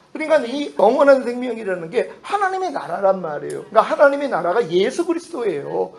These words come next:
영생이 예수인 것처럼. 그럼 하나님의 나라가 임해야 되잖아요. 여러분의 영 안에 임하고 혼 안에 임하고 몸 안에 임하고. 그래서 주기도문이 뭐예요? "나라의 임하옵시며." 이걸 가르쳐 줬어요.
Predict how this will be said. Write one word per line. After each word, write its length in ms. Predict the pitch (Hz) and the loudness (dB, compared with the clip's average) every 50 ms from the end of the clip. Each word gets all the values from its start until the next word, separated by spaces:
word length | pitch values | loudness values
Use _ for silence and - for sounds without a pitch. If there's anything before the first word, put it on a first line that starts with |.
| - - _ 185 | -20 -12 _ 2
영생이 600 | 180 196 220 233 233 190 190 196 226 240 214 170 | 4 4 4 2 0 0 0 0 -2 -4 -2 0
예수인 420 | 160 180 190 - 190 196 185 175 | 2 2 2 0 -4 -6 -6 -4
것처럼. 360 | 170 165 156 - 175 165 165 160 - - 220 | -4 -4 -4 -2 0 0 0 0 -2 -8 -6
그럼 160 | - 294 294 - | 0 2 2 2
하나님의 420 | 269 320 320 285 277 285 277 254 | 2 4 4 4 4 4 2 2
나라가 500 | 208 185 190 208 220 226 262 233 247 - - _ | 4 6 6 8 6 6 6 2 0 -4 -16 _
임해야 540 | - 240 311 349 349 349 330 320 311 294 277 | -12 -6 -4 0 0 2 2 4 4 2 4
되잖아요. 560 | 226 185 175 143 156 - - - - - - _ _ _ _ - - - - | 4 2 0 0 -2 -6 -6 -10 -16 -20 -20 _ _ _ _ -20 -20 -4 2
여러분의 480 | 196 208 233 247 240 226 220 214 196 160 | 4 6 8 6 6 4 2 0 0 2
영 240 | 165 180 196 196 185 | 4 6 6 8 6
안에 240 | 175 165 160 151 147 | 6 4 4 0 -2
임하고 460 | 143 160 165 165 160 156 156 151 151 - - | -4 -6 -6 -6 -6 -6 -8 -8 -8 -8 -8
혼 160 | - 330 269 | 0 2 4
안에 220 | 254 226 202 185 | 4 4 2 -2
임하고 420 | 175 151 156 196 214 196 185 180 170 | -6 -8 -6 -2 0 0 0 0 -2
몸 260 | 151 170 220 254 247 | 0 0 0 0 0
안에 180 | 233 220 208 180 | 0 -2 -2 -4
임하고. 540 | 165 175 214 247 233 208 185 202 196 - - - - | -6 -4 -2 0 2 2 2 0 -2 -4 -8 -4 0
그래서 260 | - 349 302 285 285 | 2 2 2 2 -2
주기도문이 600 | - - 214 196 233 208 233 214 202 208 202 202 | -6 -8 -8 -8 -6 -6 -6 -4 -4 -4 -4 -4
뭐예요? 260 | 185 170 180 214 262 - - - - - | -4 -4 -2 -4 -4 -6 -10 -18 -14 -8
"나라의 500 | 196 165 151 156 160 190 254 311 339 339 | -6 -4 -2 0 2 4 4 4 4 2
임하옵시며." 640 | 339 339 311 240 226 190 160 - - - 156 143 - - - - - - | 0 2 4 4 4 4 2 -2 -6 -10 -10 -12 -12 -14 -18 -20 -8 -2
이걸 260 | - 330 349 427 311 - | 0 2 2 2 2 2
가르쳐 360 | 175 170 185 208 202 226 214 | 0 -2 -2 -4 -4 -4 -4
줬어요. 440 | 170 170 151 - - 208 180 175 180 | -4 -6 -8 -8 -6 -4 -4 -4 -4